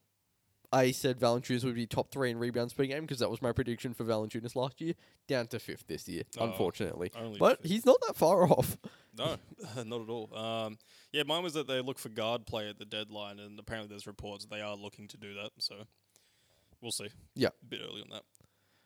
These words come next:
Speaker 1: All right. Uh, the Kings. They're the Kings.
Speaker 2: Yep. Yucky, bad, no good.
Speaker 1: Yeah, I mean, I don't,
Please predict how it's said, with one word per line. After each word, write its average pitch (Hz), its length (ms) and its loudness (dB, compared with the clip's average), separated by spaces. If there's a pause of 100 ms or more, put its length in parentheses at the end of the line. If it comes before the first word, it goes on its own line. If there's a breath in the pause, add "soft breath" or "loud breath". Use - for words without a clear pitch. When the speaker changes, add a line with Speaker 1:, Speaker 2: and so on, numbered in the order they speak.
(260)
Speaker 1:
All 117 200 6
right. 98 520 6
Uh, 117 220 6 (120)
the 131 100 0
Kings. 104 520 0 (580 soft breath)
They're 101 140 6
the 117 100 2
Kings. 226 380 2 (340 soft breath)
Speaker 2:
Yep. 147 160 -8 (160)
Yucky, 135 300 -10
bad, 117 260 -4
no 113 160 -8
good. 107 220 -14 (960 loud breath)
Speaker 1:
Yeah, 113 200 0
I 139 100 4
mean, 143 240 8
I 110 140 6
don't, 123 240 2